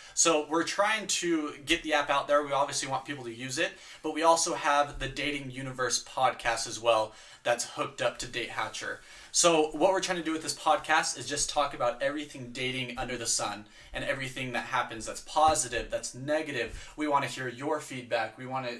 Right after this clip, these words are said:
we want you to tweet at us. We want you to, to get on our Instagrams and things like that and tell us your success stories or maybe something that was em-, embarrassing. And we're also gonna try to get everyone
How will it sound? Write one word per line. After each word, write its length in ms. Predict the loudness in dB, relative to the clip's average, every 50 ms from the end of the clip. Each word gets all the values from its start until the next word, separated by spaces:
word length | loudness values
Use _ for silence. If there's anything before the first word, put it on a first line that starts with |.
| -12 -12
we 120 | -8 -8
want 160 | -6 -6 -6 -8
you 60 | -8
to 60 | -8
tweet 280 | -8 -4 0 0 2 2
at 140 | 2 2 2
us. 240 | 0 -2 -2 -6 -6
We 80 | -6
want 180 | -6 -6 -6 -6
you 100 | -6 -6
to, 240 | -4 -4 -4 -6 -8 -10 -14 -12
to 160 | -10 -10 -10 -10 -14 -20 _
get 120 | -8 -4 -4
on 120 | -2 -2
our 80 | -2 -2
Instagrams 520 | -2 -2 -2 -4 -4 -4 -4 -4 -4 -4
and 100 | -8 -12
things 220 | -12 -12 -8 -6 -4
like 160 | -4 -4 -2
that 320 | 0 0 0 0 -2 -6 -16 -20 -18 -14
and 120 | -8 -4 -2
tell 160 | 0 0 0
us 120 | 0 -2
your 80 | -4 -4
success 520 | -4 -4 -4 -4 -2 0 0 0 0 0
stories 340 | -2 -2 -4 -4 -4 -4 -4
or 40 | -6
maybe 180 | -6 -6 -4
something 260 | -4 -4 -4 -4 -6 -6
that 100 | -6 -6
was 120 | -8 -10
em-, 140 | -12 -14 -16 -18 -14 -12
embarrassing. 640 | -12 -6 0 0 2 2 2 0 -2 -4 -4 -6 -10 -14 -18 -20 -20 -14 -8
And 80 | -4
we're 80 | -2 2
also 380 | 4 4 4 4 2 -2 -2 -4
gonna 200 | -6 -8 -8 -8
try 280 | -2 0 0 0 0
to 120 | -2 -4 -8
get 260 | -8 -8 -8 -6 0 2
everyone 600 | 2 2 2 0 -4 -4 -4 -4 -4 -4 -6